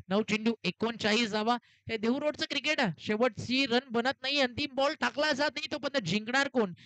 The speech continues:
हे सांगणं तितकंच कठीण आहे. छावणी परिषद देहू रोड, एक कदम स्वच्छता की ओर या tagline वरती स्पर्धा रंगतीये. फटका चालला extra कव्हरला, fielder तिकडे उपस्थित आहेत, बनून राहतील सध्या प्रेक्षक. जोपर्यंत ball वरती पोहोचतील तोपर्यंत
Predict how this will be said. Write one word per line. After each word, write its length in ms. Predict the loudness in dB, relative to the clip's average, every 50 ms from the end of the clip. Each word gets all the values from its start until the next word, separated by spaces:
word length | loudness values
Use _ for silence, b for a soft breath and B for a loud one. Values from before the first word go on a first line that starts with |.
| B B B
हे 80 | 0 0
सांगणं 400 | 2 0 -2 0 0 0 0 0
तितकंच 360 | 0 -4 0 0 0 0 0
कठीण 360 | 0 0 0 2 2 0 2
आहे. 100 | 0 0 -2 _ _ _ _ _ _ _ _ _ _ _ -10 -6
छावणी 260 | -4 -4 -2 -2 -2 -2
परिषद 400 | -2 -2 -2 0 0 -2 -2 0
देहू 200 | 0 0 0 2
रोड, 160 | 2 2 0 0 -6 _ _ _ _ _ _ _ _ _ -2
एक 160 | -2 -2 -2 0 -2
कदम 200 | 0 0 0 -2
स्वच्छता 500 | -2 -2 -2 -2 -2 -2 0 0 0 2
की 140 | 4 4
ओर 160 | 4 4 4 0 -4 _ _ _ _ _ _ _ _ -4
या 80 | -4 -2
tagline 440 | 0 2 2 2 4 2 2 2
वरती 260 | 2 0 2 2 0 0
स्पर्धा 360 | 0 -2 -4 -2 0 0 0
रंगतीये. 420 | 0 0 -4 -2 0 0 0 0 0 b b b b b -6
फटका 220 | -4 -2 0 0 0
चालला 220 | 2 2 2 2 2
extra 300 | 2 0 -6 -6 -6 -4 0
कव्हरला, 340 | 0 2 2 2 2 2 2 2 0
fielder 200 | -2 -2 0 -2
तिकडे 240 | -2 -2 -2 0 0
उपस्थित 520 | 0 0 0 -4 -2 -2 -2 -2 0 2
आहेत, 100 | 2 0 0 B B B B B
बनून 260 | 0 0 2 2 2
राहतील 240 | 0 0 0 0 -2
सध्या 280 | 0 -2 -2 -2 -2
प्रेक्षक. 400 | -4 -2 -4 -4 -2 0 2 2
जोपर्यंत 400 | 2 2 2 0 0 0 -4 -4 -6 -4
ball 200 | -2 0 0 0
वरती 200 | -2 -2 0 -2
पोहोचतील 560 | -2 0 2 2 2 2 2 2 2 2 2 2 B B B B B -2
तोपर्यंत 360 | 0 2 2 0 0 0